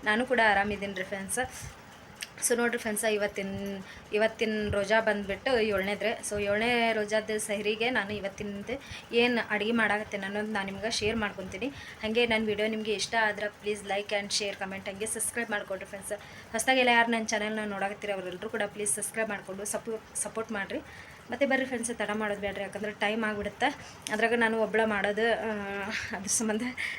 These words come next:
So ಈಗ ಎದ್ದೇನ್ರಿ, ಈಗ ಸ್ವಲ್ಪ ಹೊತ್ತು ಎದ್ದು ಒಂಚೂರು ಕಸನೆಲ್ಲ ಮಾಡ್ಕೊಂಡಾರೆ ನೋಡ್ರಿ.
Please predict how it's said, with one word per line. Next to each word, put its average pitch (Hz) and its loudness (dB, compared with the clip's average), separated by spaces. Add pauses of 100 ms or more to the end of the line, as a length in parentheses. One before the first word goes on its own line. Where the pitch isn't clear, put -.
(120)
So 226 4
ಈಗ 226 6
ಎದ್ದೇನ್ರಿ, 214 6 (100)
ಈಗ 214 2
ಸ್ವಲ್ಪ 202 -4
ಹೊತ್ತು 208 0
ಎದ್ದು 208 2
ಒಂಚೂರು 202 -2 (480)
ಕಸನೆಲ್ಲ 214 2
ಮಾಡ್ಕೊಂಡಾರೆ 202 2
ನೋಡ್ರಿ. 208 -10